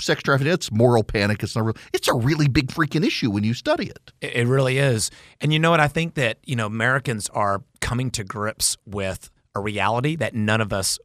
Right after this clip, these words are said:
Speaker 2: want to know about.
Speaker 1: Mm-hmm.
Speaker 2: You know, we don't know, nobody wants, I mean, we are blessed to live in the most prosperous nation on the face of the earth, right? We've got great entertainment.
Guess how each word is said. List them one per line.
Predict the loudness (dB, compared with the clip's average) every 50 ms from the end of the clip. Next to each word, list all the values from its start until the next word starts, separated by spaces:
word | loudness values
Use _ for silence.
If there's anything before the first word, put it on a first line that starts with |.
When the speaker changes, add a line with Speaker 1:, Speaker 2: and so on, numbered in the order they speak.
| _ _ _
Speaker 2:
want | -10 -8 -8 -8 -8
to | -8 -8
know | -6 -6 -6 -6
about. | -8 -8 -10 -10 -12 _ _ _ _ _ _ _ _ _ _ _ _ _
Speaker 1:
Mm-hmm. | -6 -4 -2
Speaker 2:
You | 0
know, | 0 0 0 2
we | 2 2 2
don't | 2 2 0 2
know, | 2 2 2 2
nobody | 2 2 2 4 4 4 4 4 2
wants, | 2 2 2 2 2 0 -2 -4
I | -2
mean, | -2 -2 0
we | 0 2 2
are | 2 0
blessed | 0 0 2 2 2 0 0
to | -4
live | -6 -4
in | -4
the | -4
most | -4 -4 -6 -6
prosperous | -8 -6 -2 0 0 0 -2 -2 -2 -4 -2 -2 -4
nation | -6 -6 -4 -4 -6 -6 -6 -8 -10 -12 -12
on | -10 -10
the | -10
face | -8 -8 -8 -8 -6 -8
of | -8
the | -10 -10 -10
earth, | -12 -12 -14 -18 -20 _ _
right? | -4 -2 -2 -4 -6 -10 -16 -20 -20 -20 -4 -2
We've | -2 0
got | 0 -2 -2 -4
great | -6 -4 -2 0 0 0
entertainment. | 2 0 0 0 0 0 2 2 2 2 2 2 0 -2